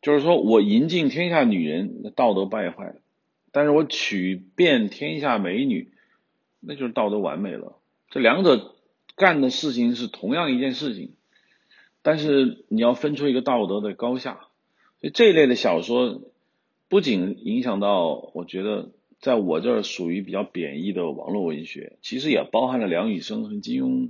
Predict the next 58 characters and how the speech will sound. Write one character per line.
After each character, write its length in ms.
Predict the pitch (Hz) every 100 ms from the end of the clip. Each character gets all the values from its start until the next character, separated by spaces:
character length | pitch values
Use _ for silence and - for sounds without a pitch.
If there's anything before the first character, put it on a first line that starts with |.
| -
先 240 | - 120
生 220 | 113 117 110
的 180 | 95 - _ _ _ _ _ -
武 100 | 78
侠 160 | 95
小 160 | 110 80
说， 300 | - 95 -
尤 160 | - 113
其 180 | - 131
是 100 | 123
他 160 | 131
们 200 | 131 127
早 260 | - 87 76
期 160 | - 127
的 80 | 127
武 140 | 95
侠 80 | 95
小 180 | 90 -
说。 260 | - 90 _ _ _ _ _ _ _ _ _ _ _ _ _ _ -
你 120 | 117
就 60 |
说 120 | 143 156
梁 220 | 123 139
羽 60 |
生 200 | 110 156
吧， 160 | 156 127 - -
梁 240 | 110 135 165
羽 40 |
生 200 | 147 175
写 240 | 160 - 104
的 100 | 123
那 140 | 131
些 100 | 135
小 220 | 127 92
说 160 | 87 123
里 120 | 107
面 160 | 92 101
的 100 | 104
主 240 | 98 82
人 140 | 90
公， 180 | 104 113
一 100 | 123
个 140 | 139 127
个 100 | 113
为 140 | 135
什 120 | 113
么 140 | 117 120
我 60 |
们 160 | 101 107
觉 160 | 113
得 80 | 127
就 80 | 135
是 160 | 123 127
你 120 | 123
记 200 | 104 151
不 100 | 151
住 200 | 170 226
呢？ 200 | 143 117